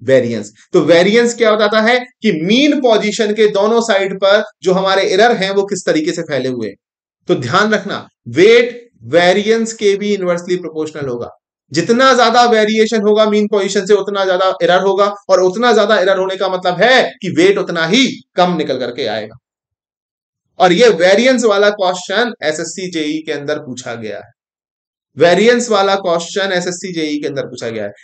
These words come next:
तो इतनी सारी चीजें बता दी मैंने। एक, अब मैंने तुम्हें language नहीं लिखवाई, लेकिन मैंने तुम्हें चीजें सारी बता दी, अगर तुम समझ पाए हो। <coughs>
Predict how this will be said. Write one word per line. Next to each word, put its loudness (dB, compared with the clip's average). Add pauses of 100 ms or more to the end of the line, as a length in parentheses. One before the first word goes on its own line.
तो -8
इतनी -4
सारी -2
चीजें -6
बता -6
दी -10
मैंने। -10 (220)
एक, 0 (120)
अब 0
मैंने 0
तुम्हें 0
language 2
नहीं 0
लिखवाई, 0
लेकिन -6
मैंने 0
तुम्हें -4
चीजें -6
सारी -6
बता -8
दी, -10
अगर -6
तुम -10
समझ -2
पाए -6
हो। -16 (2500)
<coughs> -4